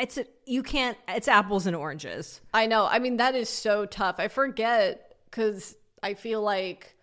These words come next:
Speaker 2: award show categories among actresses are a bit more diversified. But there was this era where it was like the three of them were nominated for Best Supporting Actress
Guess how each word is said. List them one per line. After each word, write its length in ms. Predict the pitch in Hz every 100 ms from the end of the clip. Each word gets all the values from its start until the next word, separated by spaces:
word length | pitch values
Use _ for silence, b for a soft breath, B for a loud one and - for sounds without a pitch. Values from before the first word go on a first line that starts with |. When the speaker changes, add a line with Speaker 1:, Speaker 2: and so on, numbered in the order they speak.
| _ _
Speaker 2:
award 340 | 214 208 220 214
show 140 | 214
categories 720 | 196 202 196 196 190 190 190 - _
among 300 | 202 196 196
actresses 720 | - 185 - 202 196 180 175
are 160 | - 190
a 40 |
bit 220 | 185 208 -
more 160 | 202
diversified. 800 | 185 175 190 196 196 185 180 214
But 100 | 220
there 140 | 269
was 260 | 269 294 339
this 160 | 254 220
era 280 | 226 226 208
where 260 | 190 202 196
it 60 |
was 140 | 202 214
like 160 | 190 - -
the 240 | 196 240
three 340 | - 226 269
of 120 | 302 240
them 200 | 262 240
were 140 | 226
nominated 760 | 214 202 220 220 202 196 196 -
for 100 | 196
Best 220 | 208 196
Supporting 380 | 190 220 202 190
Actress 420 | 185 190 208